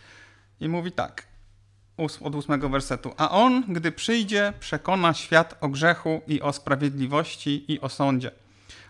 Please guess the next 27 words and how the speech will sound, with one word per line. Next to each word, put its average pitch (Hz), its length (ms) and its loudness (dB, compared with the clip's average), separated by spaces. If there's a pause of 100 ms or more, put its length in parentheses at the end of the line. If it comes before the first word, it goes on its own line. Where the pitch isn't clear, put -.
O 147 100 2
grzechu, 208 380 4
gdyż 175 300 -4
nie 175 160 0
uwierzyli 165 560 0
we 143 160 4
mnie, 131 260 0
o - 60 -10
sprawiedliwości, 143 840 -4
gdyż 151 220 -8
odchodzę 190 500 0
do 185 160 -2
Ojca 160 500 0
i 147 80 -6
już 147 200 -6
mnie 151 120 -2
nie 147 140 0
ujrzycie. 151 480 -2 (580)
O - 60 -6
sądzie 214 400 2
zaś, 143 300 0
gdyż 139 200 -6
ksi-, - 280 -16
książę 196 380 -2
tego 160 220 -4
świata 160 500 0
został 139 580 -4